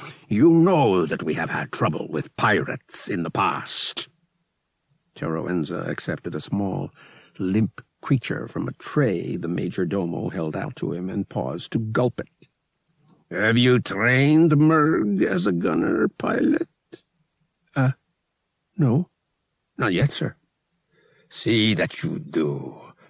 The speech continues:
A good pilot is prepared for all eventualities,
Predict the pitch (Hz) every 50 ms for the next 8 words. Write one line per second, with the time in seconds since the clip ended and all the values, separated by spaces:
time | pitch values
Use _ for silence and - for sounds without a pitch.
0 | _ _ - - - 160 107 98 110 139 160 - - 127 - - - 139 139 127
1 | 78 67 69 - - - 80 71 - - - 87 82 - - - 117 147 120 85
2 | 80 82 - - - 82 80 90 - - 165 170 135 90 85 80 78 73 71 78
3 | 76 78 - - 95 90 90 104 107 98 90 - - - - - - - _ -
4 | - -